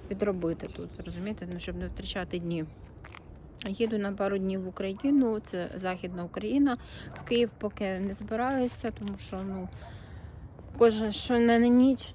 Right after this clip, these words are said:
то, коротше, самі знаєте, хто живе в Києві.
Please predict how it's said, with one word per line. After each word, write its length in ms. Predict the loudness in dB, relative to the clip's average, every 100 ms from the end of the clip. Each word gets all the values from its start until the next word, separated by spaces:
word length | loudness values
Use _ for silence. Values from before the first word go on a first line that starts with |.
| -4
то, 460 | -2 -2 -2 -4 -6 -12 -18 -18 -20 -20 -20 -18 -16 -16 -8
коротше, 380 | -6 -6 -6 -6
самі 320 | -2 -2 -2
знаєте, 480 | -4 -6 -6 -6 -10
хто 200 | -10 -8
живе 260 | -6 -6 -6
в 60 |
Києві. 400 | -6 -4 -2 -4